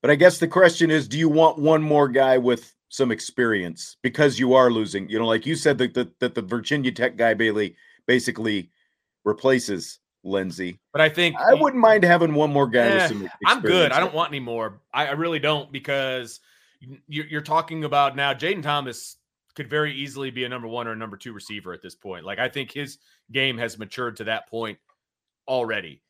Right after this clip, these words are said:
Speaker 2: Now, anybody that's gonna say Lorenzo Styles had a good season is nuts. Like, that has, that did not happen. Now,
Speaker 1: Right.
Speaker 2: he still has the ability to be a really good receiver. This was one heck of a sophomore slump. He's gonna have to do a lot in the offseason to convince me otherwise.
Speaker 1: He ended up,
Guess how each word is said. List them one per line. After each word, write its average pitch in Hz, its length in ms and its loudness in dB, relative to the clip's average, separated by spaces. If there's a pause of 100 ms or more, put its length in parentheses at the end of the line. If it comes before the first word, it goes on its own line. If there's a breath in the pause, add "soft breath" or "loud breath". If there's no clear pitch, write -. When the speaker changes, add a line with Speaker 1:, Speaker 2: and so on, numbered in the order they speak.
(100)
Speaker 2:
Now, 127 280 0 (440)
anybody 220 380 4
that's 208 100 2
gonna 196 140 -4
say 202 160 0
Lorenzo 170 320 0
Styles 151 320 0
had 151 120 -2
a 135 40 -6
good 139 240 -8
season 120 360 -8
is 98 160 -14
nuts. - 440 -14 (200)
Like, 127 140 -4
that 147 140 2
has, 135 180 -4
that 143 200 0
did 131 100 -10
not 135 220 0
happen. 127 320 -4 (340)
Now, 117 120 -6
Speaker 1:
Right. 156 100 -4
Speaker 2:
he - 40 -12
still 160 200 -8
has 156 180 2
the 151 140 -8
ability 151 640 -4 (160)
to 120 60 -20
be 127 100 -8
a 113 60 -8
really 160 300 -4
good 156 160 -6
receiver. 113 520 -14 (340)
This 107 180 -14
was 117 160 -20
one 131 300 -4
heck 170 300 -4
of 160 100 -10
a 139 80 -10
sophomore 151 480 -4
slump. 135 360 -6 (260)
He's 127 120 -14
gonna 147 120 -6
have 147 80 -4
to 135 60 -18
do 135 120 -8
a 127 40 -6
lot 131 200 -2
in 127 60 -14
the 127 100 -6
offseason 117 560 -8
to 104 80 -18
convince 123 460 -14
me 123 80 -8
otherwise. 87 640 -10 (100)
Speaker 1:
He 185 100 4
ended 202 160 8
up, 185 260 8